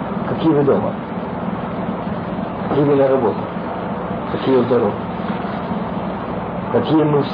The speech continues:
семьях? Давайте подумаем. Могут ли о нас наши жены, наши мужья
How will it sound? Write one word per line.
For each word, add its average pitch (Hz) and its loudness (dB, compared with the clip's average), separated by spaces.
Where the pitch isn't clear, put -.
семьях? - 2
Давайте 127 4
подумаем. 98 0
Могут 156 4
ли 180 4
о 160 6
нас 202 4
наши 165 2
жены, 147 4
наши 143 4
мужья 131 4